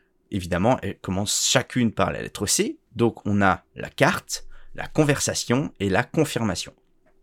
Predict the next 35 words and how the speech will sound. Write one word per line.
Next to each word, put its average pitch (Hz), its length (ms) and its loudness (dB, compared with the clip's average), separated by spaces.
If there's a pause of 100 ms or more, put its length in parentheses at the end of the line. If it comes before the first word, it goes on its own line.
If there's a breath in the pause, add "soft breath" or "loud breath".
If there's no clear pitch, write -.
(300)
La 170 160 8
carte, 147 300 6
c'est 139 120 4
souvent 127 320 4
la 117 120 4
partie 135 280 -2
la 113 80 4
plus - 240 -2
connue 147 380 10
de 113 60 0
la 98 100 4
création 117 500 2
d'un 98 140 0
récit 95 300 -2
utilisateur, 90 720 -4 (340 soft breath)
et 185 160 10
c'est - 160 4
malheureusement 92 520 4
parfois 139 380 2
la - 100 -4
seule 139 380 6
dont 107 160 4
les 98 140 2
gens 123 180 4
se 143 140 -2
souviennent. 98 420 -4 (560 soft breath)
Cette - 280 4
étape, 160 440 4
elle 123 160 4
consiste - 380 -2
à 95 60 6
rédiger 101 540 2
en 131 100 6
langage 113 440 4
naturel, 143 680 4